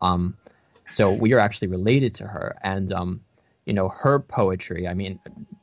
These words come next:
technically was the Martins, so they were from France. So there's a little, you know, bear with me <laughs> here. I mean, but in terms of, you know, um,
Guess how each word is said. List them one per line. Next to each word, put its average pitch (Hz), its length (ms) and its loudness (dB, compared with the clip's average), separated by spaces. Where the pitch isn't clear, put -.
technically 110 360 -2
was 95 200 -4
the - 80 -6
Martins, 90 680 -4
so 87 140 -8
they 90 120 -8
were 87 240 -10
from 90 180 -6
France. 85 560 -4
So 85 240 -6
there's 90 200 -4
a 95 40 -2
little, 90 460 -4
you - 160 -12
know, - 200 -8
bear 101 200 6
with 95 200 0
me 101 120 0
<laughs> - 20 4
here. 120 300 6
I 131 100 6
mean, 120 220 4
but 110 180 4
in 110 140 4
terms 117 340 0
of, 101 220 -4
you 107 140 0
know, 87 180 -2
um, 95 440 0